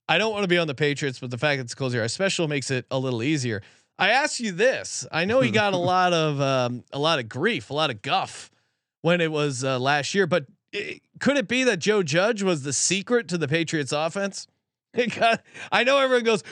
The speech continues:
Speaker 1: "Oh, hey, once they get a real offensive coordinator, Billy O'Brien," uh, they've looked horrific on offense. They've gotten outscored seventy-two to three their last two games.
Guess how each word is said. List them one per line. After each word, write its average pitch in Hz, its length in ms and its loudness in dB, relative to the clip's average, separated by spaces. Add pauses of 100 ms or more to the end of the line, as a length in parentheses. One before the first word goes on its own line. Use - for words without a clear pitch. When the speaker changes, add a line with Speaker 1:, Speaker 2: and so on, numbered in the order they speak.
Speaker 1:
"Oh, 240 260 4
hey, 233 220 4
once 208 240 0
they 277 100 0
get 285 140 4
a 269 60 2
real 285 440 4
offensive 208 540 0
coordinator, 196 640 2
Billy 233 480 2
O'Brien," 220 960 2 (400)
uh, 185 240 2 (380)
they've 208 320 2
looked 196 420 0 (200)
horrific 185 1080 -2 (100)
on 151 420 0
offense. 180 640 0 (260)
They've 139 120 -4
gotten 190 280 2
outscored 180 480 -2
seventy-two 185 760 0
to 147 120 -4
three 165 340 -2
their 151 120 0
last 139 400 -2
two 127 140 -8
games. 160 640 -2